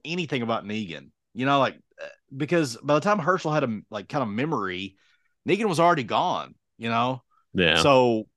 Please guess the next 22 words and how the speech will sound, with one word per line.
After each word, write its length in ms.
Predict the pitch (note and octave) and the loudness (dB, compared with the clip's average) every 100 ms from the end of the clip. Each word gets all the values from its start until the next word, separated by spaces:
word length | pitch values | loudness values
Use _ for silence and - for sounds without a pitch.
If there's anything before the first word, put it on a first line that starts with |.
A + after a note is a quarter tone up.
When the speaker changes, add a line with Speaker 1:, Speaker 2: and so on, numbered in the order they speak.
| _ | _
Speaker 1:
whatever, 540 | - G#3+ B2 G3 F#3+ F#3 | -2 2 2 2 0 -4
dude. 240 | C3 G#2 | -4 -4
It's, 120 | D3 - | -4 -4
it's 160 | F3 | -8
kinda 280 | - A#3+ D3 | 0 0 0
this, 280 | B2+ C3 - | -4 -6 -8
this, 440 | - C3+ - - - | -8 -8 -8 -10 -8
the 80 | C3+ | -8
premise 360 | - G#3+ F3+ | -4 -4 -4
of 80 | C3 | -6
it's 100 | A2 | -8
kinda 220 | - C3 | -6 -6
stupid. 580 | - - B2 G#2+ F2+ E2 _ - - _ _ | -6 -6 -4 -4 -6 -16 _ -20 -20 _ _
But 120 | A2 B2+ | -6 -2
now 220 | D#3 E3 | 2 2
Negan 680 | D3+ E3+ E3 C#3 C3+ B2+ - | 2 0 0 0 -2 -4 -6
and 360 | A#2+ A2+ G#2+ | -6 -4 -4
Maggie 560 | A2 C3 C#3+ G2+ G2+ G2 | -2 0 0 -2 -6 -6
are 120 | G2+ | -6
together 680 | - F#2+ A#2+ C#3 G#2+ G2+ F#2+ | -8 -6 0 0 0 -4 -4
trying 400 | - B2+ A#2 A2+ | -4 -2 -2 -4
to 260 | G2+ F#2+ | -6 -8